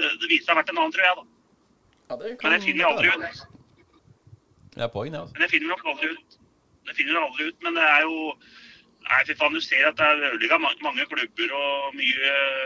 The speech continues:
Speaker 1: Du ser hele lokalfotballen, øh, sliter med dette her, og det er jo, det er ikke bra, altså.
Speaker 2: Nei,
Speaker 1: Hva syns
Speaker 2: ettervirkningen.
Speaker 1: dere, hva syns dere,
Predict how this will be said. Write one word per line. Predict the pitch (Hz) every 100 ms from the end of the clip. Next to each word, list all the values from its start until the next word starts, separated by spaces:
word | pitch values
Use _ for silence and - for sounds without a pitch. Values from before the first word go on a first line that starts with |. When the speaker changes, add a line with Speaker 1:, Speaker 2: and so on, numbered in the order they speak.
| 131
Speaker 1:
Du | 131 135
ser | 139 139
hele | 131 139
lokalfotballen, | 113 - - 113 - 120 139
øh, | 135 135 135 123
sliter | - 120 - 135
med | 131
dette | 127
her, | 123 139
og | 131
det | 120
er | 113
jo, | 113 120 107 - - - _
det | - 131
er |
ikke | - 139
bra, | 135 139
altså. | - - - _ - _ _ _ _ _ _ _ _ _ -
Speaker 2:
Nei, | 127
Speaker 1:
Hva | 139 139 131 - 110 104 156
syns | 185
Speaker 2:
ettervirkningen. | 208 180 165 - - -
Speaker 1:
dere, | 170 151
hva | 170
syns | 196 190
dere, | 175